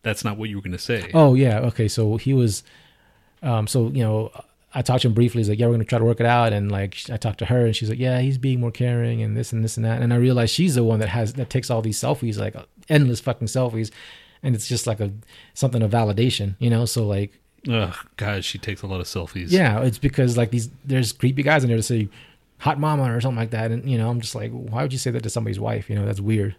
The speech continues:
Speaker 2: you know? Unless,
Speaker 1: Yeah,
Speaker 2: unless
Speaker 1: yeah.
Speaker 2: they're in your family and they, you know, it's just fucking, it's like an inside
Speaker 1: It's
Speaker 2: joke.
Speaker 1: like,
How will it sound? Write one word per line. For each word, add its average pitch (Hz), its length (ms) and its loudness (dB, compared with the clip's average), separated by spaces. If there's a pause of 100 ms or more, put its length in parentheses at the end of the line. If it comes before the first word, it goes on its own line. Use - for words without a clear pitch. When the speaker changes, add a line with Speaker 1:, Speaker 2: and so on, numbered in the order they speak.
Speaker 2:
you 123 100 2
know? 123 200 4 (800)
Unless, 127 420 8
Speaker 1:
Yeah, 139 80 4
Speaker 2:
unless 139 220 8
Speaker 1:
yeah. - 60 0
Speaker 2:
they're 135 120 8
in 117 80 6
your 110 120 4
family 104 360 0
and 98 100 0
they, 101 60 0
you 110 200 -2
know, 95 180 -2
it's 104 180 -4
just - 180 -6
fucking, - 280 -6
it's 107 140 -4
like 98 80 -6
an 104 80 -4
inside 107 200 0
Speaker 1:
It's 90 80 0
Speaker 2:
joke. 135 120 6
Speaker 1:
like, 135 140 4